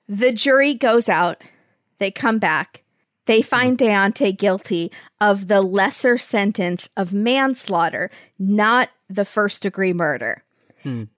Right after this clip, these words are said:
Speaker 1: What happens is the judge then is supposed to ask the jury, "Is this your verdict? Yes. Is this your verdict? Yes." Like, to go through and make sure it's official. He starts with the foreperson. "Is this your verdict?" And there's a long pause.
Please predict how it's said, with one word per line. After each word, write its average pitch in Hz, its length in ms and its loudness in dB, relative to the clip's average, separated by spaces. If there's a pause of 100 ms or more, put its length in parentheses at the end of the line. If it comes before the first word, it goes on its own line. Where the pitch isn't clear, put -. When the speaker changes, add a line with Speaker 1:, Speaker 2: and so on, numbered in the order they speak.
Speaker 1:
What 220 200 0
happens 262 460 -2
is 220 160 0
the 214 120 -2
judge 214 520 0
then 202 240 0
is - 180 -4
supposed - 300 -2
to - 120 -4
ask 180 380 -4
the 196 140 -4
jury, 185 560 -2 (240)
"Is 196 220 2
this 190 220 -4
your 277 140 0
verdict? 320 460 0
Yes. 180 360 -4
Is 185 140 -8
this 233 240 -2
your 277 80 -2
verdict? 294 380 -2
Yes." - 280 -4
Like, 185 240 -4
to 202 160 -6
go 202 380 0
through 196 220 -4
and 190 80 -2
make 180 160 -4
sure 190 160 -4
it's 175 120 -8
official. 170 400 -6 (240)
He 247 200 -4
starts 247 420 -2
with 254 140 -6
the 196 80 -2
foreperson. 202 800 -4 (360)
"Is 247 280 2
this 247 320 0
your 220 180 2
verdict?" 190 640 -4 (480)
And 202 160 0
there's 190 180 0
a 185 60 0
long 180 500 0
pause. 175 640 -2